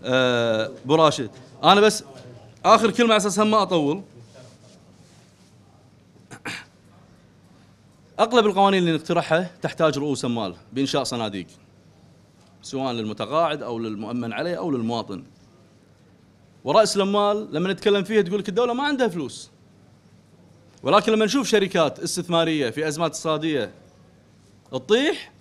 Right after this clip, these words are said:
عيون للتأمينات. ليش التأمينات؟ نفس السؤال. ضخوا في هذه الصناديق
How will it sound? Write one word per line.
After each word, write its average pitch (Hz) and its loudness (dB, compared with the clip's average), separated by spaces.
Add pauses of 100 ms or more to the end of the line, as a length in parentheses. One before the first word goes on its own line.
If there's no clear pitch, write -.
(140)
عيون 285 4
للتأمينات. 269 8 (520)
ليش 220 6
التأمينات؟ 294 2
نفس 294 -2
السؤال. 254 -2 (600)
ضخوا 254 12
في 240 12
هذه 240 12
الصناديق 220 12